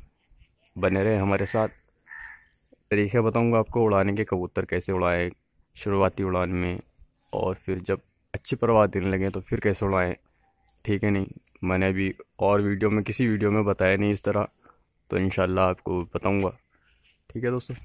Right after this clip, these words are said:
चलिए फिर मिलते हैं आगे। जी, सभी भाइयों को अस्सलाम वालेकुम।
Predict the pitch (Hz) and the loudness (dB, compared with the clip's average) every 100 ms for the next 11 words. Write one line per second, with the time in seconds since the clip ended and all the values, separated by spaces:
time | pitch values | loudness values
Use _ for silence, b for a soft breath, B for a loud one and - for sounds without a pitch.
0 | - 110 104 120 120 117 - - _ _ | -6 -2 0 2 0 -2 -6 -10 _ _
1 | _ _ - 101 117 113 101 98 123 - | _ _ -4 -2 2 4 4 0 -4 -10
2 | _ _ _ _ _ _ _ _ _ _ | _ _ _ _ _ _ _ _ _ _
3 | _ - - - _ _ _ _ _ 156 | _ -20 -20 -20 _ _ _ _ _ -10
4 | 131 127 131 139 131 127 120 117 113 117 | -2 4 6 6 6 4 6 6 4 2
5 | 117 104 101 98 98 - 107 113 120 120 | 2 2 2 0 -2 -2 2 4 4 4